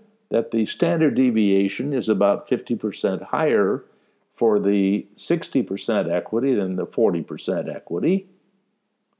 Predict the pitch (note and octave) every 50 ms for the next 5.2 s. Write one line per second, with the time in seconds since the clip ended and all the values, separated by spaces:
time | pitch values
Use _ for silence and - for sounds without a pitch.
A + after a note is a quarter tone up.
0 | _ _ _ _ _ _ _ _ _ _ _ _ _ _ _ _ _ _ _ _
1 | _ _ _ _ _ - G#2+ B2 C#3 - - - F#3+ G3 G3 G#3 G#3 A3+ G3 F#3+
2 | F#3 F#3 F3+ D#3+ D#3+ D#3 D#3 C#3+ C3+ C3 B2 B2+ B2+ A#2+ A#2 A2 G#2 G#2 F#2 F#2+
3 | G#2 B2 D3+ D3+ D3+ - F#2+ - - F2+ E2+ - - - F2+ E2+ F#2+ A2 G#2+ G2+
4 | F2 E2 - - F2 F2+ F#2 F#2+ F#2+ F2+ D#2 - - - - A#1 - - - -
5 | - - -